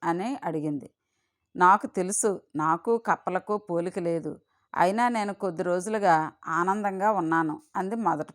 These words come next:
పాము. నిజంగానే ఆ పాము కొద్ది రోజుల్లోనే కప్పలన్నింటినీ చప్పరించేసింది.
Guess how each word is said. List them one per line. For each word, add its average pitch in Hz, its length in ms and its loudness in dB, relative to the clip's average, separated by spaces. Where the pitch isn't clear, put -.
పాము. 151 300 -2
నిజంగానే 220 800 2
ఆ 175 160 8
పాము 180 380 4
కొద్ది 180 320 -2
రోజుల్లోనే 185 840 2
కప్పలన్నింటినీ 185 880 0
చప్పరించేసింది. 156 1000 -4